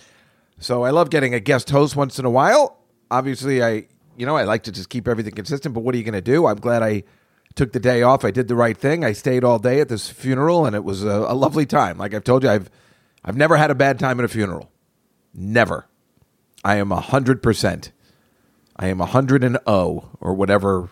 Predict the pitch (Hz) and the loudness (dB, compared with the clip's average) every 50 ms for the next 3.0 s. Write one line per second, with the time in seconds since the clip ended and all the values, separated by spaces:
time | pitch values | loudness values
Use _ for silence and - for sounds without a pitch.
0 | - 101 98 98 98 95 92 - 98 104 95 92 87 95 90 87 92 90 90 - | -6 -6 -4 -2 -2 -4 -4 -2 -4 -2 -2 -2 -2 -2 -2 -2 -4 -6 -6 -4
1 | 92 87 85 87 _ _ _ _ _ _ _ _ _ _ _ _ _ _ - 101 | -4 -4 -4 -4 _ _ _ _ _ _ _ _ _ _ _ _ _ _ -12 -8
2 | 110 117 120 131 131 113 123 127 113 101 113 113 107 95 - 110 98 92 87 85 | -6 -2 0 0 2 4 4 2 4 2 0 0 -2 -4 -6 -6 -6 -8 -10 -14